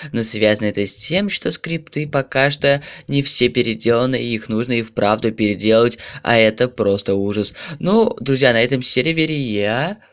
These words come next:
уже вижу нововведения. Во-первых, друзья, полоса босса выполнена, а, в таком стиле доната, что довольно прикольно. Очень много игроков, друзья, я заметил, что на данном сервере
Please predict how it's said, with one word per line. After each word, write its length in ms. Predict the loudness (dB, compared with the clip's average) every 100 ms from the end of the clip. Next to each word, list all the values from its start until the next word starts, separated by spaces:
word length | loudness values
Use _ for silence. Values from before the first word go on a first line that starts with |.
| _
уже 340 | -6 -2 0
вижу 560 | 0 -2 -2 -2 -6 -8 _
нововведения. 880 | -6 -2 0 0 -2 -2 -2 0 -2 -4 -16 -8
Во-первых, 580 | 0 0 2 0 2 0
друзья, 460 | -2 0 2 0 -2 -14 -2
полоса 840 | 2 4 2 0 0 2 2 0 -8 -14
босса 640 | -8 -2 2 4 2 2 2
выполнена, 800 | 2 0 0 0 0 0 -2 -4 -16 -20 -8
а, 140 | 0 0
в 80 | 0
таком 320 | -2 0 -2
стиле 420 | -2 -4 -2 -2
доната, 600 | -2 0 0 -2 -2 -4
что 180 | -4 -4
довольно 340 | -2 0 -4
прикольно. 880 | -6 -10 -12 -6 0 2 2 0 -6 -10 -14 -2
Очень 280 | 2 2 2
много 220 | 2 4
игроков, 380 | 2 2 0 0
друзья, 260 | 0 4
я 100 | 6
заметил, 420 | 4 2 2 0
что 180 | -2 -2
на 80 | 0
данном 260 | 2 2 -2
сервере 720 | 0 0 2 2 4 4